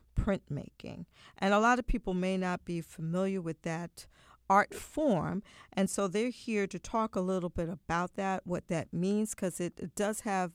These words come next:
uh, various, um, uh, mediums associated with it, but also the various exhibitors who will be showcasing a lot of special works that we want all of our listeners to,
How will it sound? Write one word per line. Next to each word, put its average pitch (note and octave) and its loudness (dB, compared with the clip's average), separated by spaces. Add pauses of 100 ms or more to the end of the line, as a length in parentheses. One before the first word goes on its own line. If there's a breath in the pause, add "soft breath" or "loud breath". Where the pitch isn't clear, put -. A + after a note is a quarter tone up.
(120)
uh, E3+ -4 (420 soft breath)
various, G3 2 (100)
um, E3+ -4 (580 soft breath)
uh, - -4
mediums G3+ 4
associated F3+ -2 (100)
with A#3 -2
it, A3+ -2 (320 loud breath)
but G3 2
also A3+ 4
the G3 -2
various F3+ 0
exhibitors F3 -2
who F#3 0
will D#3+ 0
be E3+ -2
showcasing F3+ -2
a F3 -2
lot F3 0
of F3+ 0
special - 0
works F3 -2 (340 loud breath)
that F#3 6
we G3+ 4
want F3+ 4
all F3+ 4
of E3 -2
our D#3+ 2
listeners D#3 -2
to, - -4